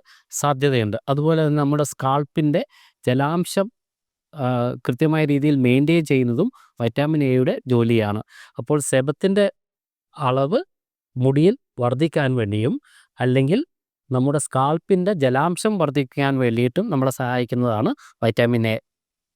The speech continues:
വൈറ്റാമിൻ എയുടെ സ്രോതസ്സ് നമുക്കൊക്കെ അറിയാം. ക്യാരറ്റ്, വീണ്ടും സ്വീറ്റ് പൊട്ടറ്റോ, ആ, വ്യത്യസ്തങ്ങളായിട്ടുള്ള ലിവറുകൾ,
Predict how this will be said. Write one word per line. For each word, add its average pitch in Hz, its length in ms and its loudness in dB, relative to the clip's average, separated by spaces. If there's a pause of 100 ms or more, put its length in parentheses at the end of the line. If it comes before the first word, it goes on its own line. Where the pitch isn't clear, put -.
(140)
വൈറ്റാമിൻ 156 400 2
എയുടെ 156 220 2
സ്രോതസ്സ് 139 420 -2
നമുക്കൊക്കെ 127 440 -2
അറിയാം. 117 280 -2 (360)
ക്യാരറ്റ്, 120 500 0 (380)
വീണ്ടും 120 320 2
സ്വീറ്റ് 123 380 0
പൊട്ടറ്റോ, 123 440 -2 (680)
ആ, 113 60 -8 (560)
വ്യത്യസ്തങ്ങളായിട്ടുള്ള 120 840 0
ലിവറുകൾ, 131 560 2